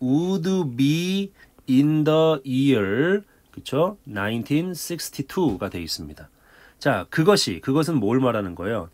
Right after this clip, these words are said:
앞 내용을 말하는 거죠. 내가 그를 처음 봤을 때, 에, 그 친구가 어린 소년이었다는 그것이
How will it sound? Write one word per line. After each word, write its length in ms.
앞 180
내용을 360
말하는 320
거죠. 300
내가 520
그를 280
처음 320
봤을 360
때, 380
에, 400
그 140
친구가 680
어린 360
소년이었다는 1080
그것이 640